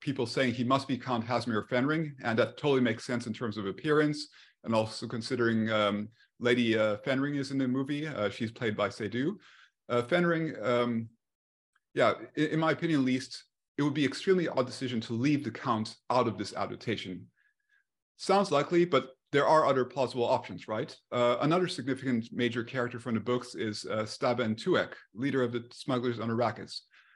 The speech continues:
Uh, Villeneuve has left a lot of room for world building in Dune Part Two,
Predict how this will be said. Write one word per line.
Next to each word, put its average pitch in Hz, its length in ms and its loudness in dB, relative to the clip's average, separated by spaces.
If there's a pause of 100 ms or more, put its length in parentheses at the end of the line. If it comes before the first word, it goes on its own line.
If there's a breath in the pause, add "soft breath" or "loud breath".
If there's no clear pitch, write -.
Uh, 117 160 0
Villeneuve 135 420 2
has 120 240 -6
left 135 200 0
a - 20 -4
lot 139 200 2
of 127 120 -2
room 131 160 0
for 117 140 -10
world 123 340 2
building 147 240 0
in 135 100 0
Dune 135 160 -2
Part 131 220 -2
Two, 160 360 -4